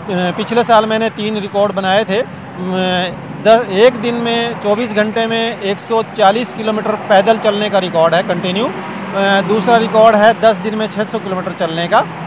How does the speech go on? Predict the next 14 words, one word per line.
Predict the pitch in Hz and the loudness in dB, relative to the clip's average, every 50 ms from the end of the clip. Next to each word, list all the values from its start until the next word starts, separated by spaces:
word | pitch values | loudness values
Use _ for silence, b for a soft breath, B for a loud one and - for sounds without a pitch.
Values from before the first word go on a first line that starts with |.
| - - - | -10 -8 -2
और | 185 202 208 202 | 0 0 0 0
तीसरा | - 226 226 - 240 240 240 | -2 -6 -6 -2 2 2 2
रिकॉर्ड | 226 226 196 214 208 214 220 202 | 2 2 2 4 6 6 6 6
है, | 196 202 214 220 226 | 6 6 6 6 4
अ, | - - - 170 - - - 180 185 185 185 180 180 175 175 170 165 - - - - - - - - - - - | 2 -2 -10 -14 -14 -12 -8 -4 -2 -2 -2 -2 -2 -2 -4 -6 -8 -10 -12 -14 -14 -14 -14 -14 -14 -10 -2 2
सोलह | 226 233 254 269 269 | 4 6 6 6 6
दिन | 226 226 208 | 4 2 -2
में | 208 208 220 226 220 - 175 | -2 -2 -2 -4 -4 -4 0
एक | 208 220 262 180 | 2 2 2 2
हजार | 175 220 196 165 190 196 190 202 202 - - | 2 -2 -2 2 4 6 6 6 4 2 0
चौरानवे | 220 220 220 226 240 262 262 226 | 2 4 6 6 6 4 2 2
किलोमीटर | 175 226 214 208 214 190 196 175 | 0 0 0 0 0 -2 -2 -2
चलने | 175 190 175 185 185 185 | -2 -2 -2 -2 -2 0
का। | 175 214 269 | 2 2 2